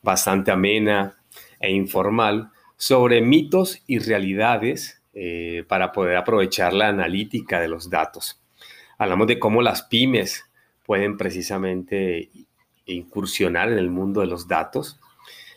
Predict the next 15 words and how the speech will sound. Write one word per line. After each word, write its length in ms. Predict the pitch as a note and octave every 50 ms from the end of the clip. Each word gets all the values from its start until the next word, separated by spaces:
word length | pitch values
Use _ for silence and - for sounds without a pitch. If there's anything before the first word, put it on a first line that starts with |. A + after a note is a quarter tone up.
| _ -
Hablamos 420 | G2+ G2 F#2+ F#2+ F#2+ G#2+ A2+ A2
cómo, 760 | - - A#2+ A2+ A2+ A#2 A#2 A#2 A2+ A2+ A#2 A2+ A2+ A#2 A#2 -
eh, 640 | A2+ G#2+ G2 F#2+ F#2+ F#2+ F#2+ F#2+ F#2 F#2 F2+ F2+ -
podemos 400 | - A#2 G#2 G2 G2+ B2 B2 -
analizar 520 | C3 A2+ G#2 F#2+ F#2 G2 F#2+ - - F2+
la 100 | G#2 A#2+
información 880 | B2+ B2+ B2+ A2+ G#2 G2 F#2 F#2 - - G2+ G2+ A#2 C#3 C3+ G2 F2+ -
proveniente 600 | - G2+ G#2 G2 F#2+ F#2+ F#2 F#2 F#2+ - A2+ A2
de 100 | G#2 G2
R 240 | G2 G2+ A2 G#2
Ps 280 | - - F#2 F#2+ G2+ -
como 300 | - A#2 G2+ F#2 E2+ -
sap 320 | - - - G#2 F#2+ F#2 G2
Business 300 | A2 G2 G#2+ G#2 F#2 F2+
One. 320 | G2+ A#2+ C3 C3 B2+ B2+